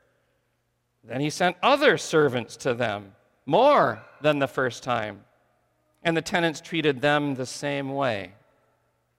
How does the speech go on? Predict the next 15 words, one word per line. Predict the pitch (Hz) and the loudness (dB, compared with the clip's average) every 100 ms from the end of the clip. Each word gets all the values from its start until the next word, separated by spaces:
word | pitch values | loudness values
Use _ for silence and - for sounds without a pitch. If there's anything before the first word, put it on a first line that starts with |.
| _ _ _ _ - | _ _ _ _ 6
Last | 214 302 - | 6 6 4
of | 254 151 | 2 4
all, | 135 131 147 208 247 - _ _ _ _ _ _ _ _ | 4 6 6 4 0 -10 _ _ _ _ _ _ _ _
he | - 143 | -12 -10
sent | - - 180 180 - | -8 -2 -2 -2 -8
his | - 165 165 156 151 - - _ _ _ _ _ _ _ _ _ _ _ | -2 2 2 2 -6 -18 -20 _ _ _ _ _ _ _ _ _ _ _
son | - - 139 110 95 104 _ _ _ _ _ _ _ _ _ _ | -18 -8 -6 -6 -10 _ _ _ _ _ _ _ _ _ _ _
to | - | -10
them. | 104 101 104 104 _ _ _ _ _ _ _ _ _ _ _ _ _ _ - | -10 -12 -20 -20 _ _ _ _ _ _ _ _ _ _ _ _ _ _ -18
"They'll | 147 220 370 | -8 0 2
respect | 359 190 - 233 269 - | 4 2 2 4 2 4
my | 151 151 | 2 2
son," | - 196 156 113 113 113 | 0 4 4 4 -4 -10
he | 117 | -8
said. | 113 - 107 113 190 226 | -8 0 2 2 0 -8